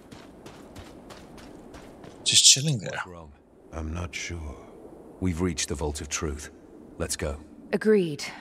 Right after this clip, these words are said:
Speaker 4: We could all use some rest.
Speaker 3: We won't find rest down there. What are they waiting for,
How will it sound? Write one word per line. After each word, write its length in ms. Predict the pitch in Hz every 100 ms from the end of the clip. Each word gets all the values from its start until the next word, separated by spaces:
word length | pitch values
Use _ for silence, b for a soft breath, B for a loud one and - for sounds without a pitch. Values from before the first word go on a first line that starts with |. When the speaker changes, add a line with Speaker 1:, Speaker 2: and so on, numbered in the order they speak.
| B -
Speaker 4:
We 100 | 185
could 180 | 202
all 140 | 214 247
use 200 | 233 220
some 220 | 214 196
rest. 540 | 165 143 123 - - - - - -
Speaker 3:
We 120 | 85
won't 200 | 71 69
find 320 | 80 76 67
rest 360 | 71 69 - -
down 260 | 71 65
there. 320 | 71 69 60 - - - - - - -
What 200 | 98 117
are 80 | 117
they 140 | 110
waiting 540 | 101 95 101 - 95
for, 320 | 78 71 62